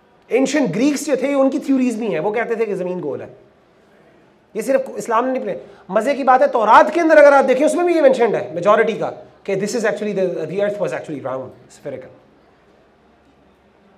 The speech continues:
Number of लोगों ने इससे पहले claim कर चुके, मतलब कुरान ने सिर्फ क्ले-, अगर कुरान से साबित हो भी जाए, for example,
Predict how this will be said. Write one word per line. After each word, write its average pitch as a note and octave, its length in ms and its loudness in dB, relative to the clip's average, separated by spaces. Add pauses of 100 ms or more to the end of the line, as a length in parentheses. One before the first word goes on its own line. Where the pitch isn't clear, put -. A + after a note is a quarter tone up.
(720)
Number D4 280 4
of B3+ 80 -2
लोगों C#4+ 220 2
ने D4 60 0
इससे C4 160 -4
पहले C4 220 -4
claim C4 240 -4
कर F#3+ 120 -2
चुके, F#3 160 -6
मतलब F#3+ 240 -8
कुरान F#3+ 300 -2
ने D4+ 100 -2
सिर्फ - 240 -6
क्ले-, G#3 140 -6
अगर F3 180 -2
कुरान F3+ 300 -4
से A3 100 -8
साबित F#3 380 -6
हो A#3 100 2
भी D4 100 0
जाए, F3+ 140 0
for E3+ 120 -6
example, A#2 460 -10